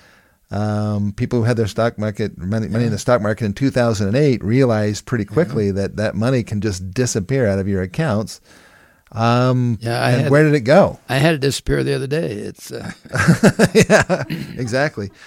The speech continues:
Speaker 1: But that, but, but basically, what I was alluding to before is that, uh, really, when it comes down to it,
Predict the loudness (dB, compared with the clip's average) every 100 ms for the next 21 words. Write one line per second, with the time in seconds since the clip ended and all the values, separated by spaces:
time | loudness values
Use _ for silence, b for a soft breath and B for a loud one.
0 | B B B -4 2 2 2 -4 -4 -6
1 | -2 -2 -2 -4 -2 0 0 0 0 0
2 | 0 0 0 -2 -2 -2 -2 2 2 2
3 | -2 -2 -4 -4 -4 0 2 2 0 -4
4 | -6 -4 -2 -4 -4 -8 -10